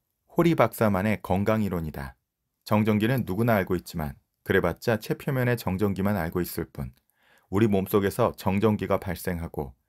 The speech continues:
그것이 쌓여서 건강에 해를 끼친다고 주장하는 사람은 호리 박사가 최초다. 이게 이천구 년에 출간된 책이니까요.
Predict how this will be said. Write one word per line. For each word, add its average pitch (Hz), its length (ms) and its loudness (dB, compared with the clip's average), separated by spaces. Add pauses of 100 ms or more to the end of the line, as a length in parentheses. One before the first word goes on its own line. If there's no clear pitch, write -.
(240)
그것이 95 340 -2
쌓여서 95 640 0
건강에 101 420 2
해를 151 260 2
끼친다고 107 580 -2
주장하는 87 460 -2
사람은 85 460 -6 (440)
호리 151 160 4
박사가 98 380 -2
최초다. 82 560 -6 (720)
이게 95 160 0
이천구 104 480 0
년에 120 220 2
출간된 117 480 -2
책이니까요. 87 720 -4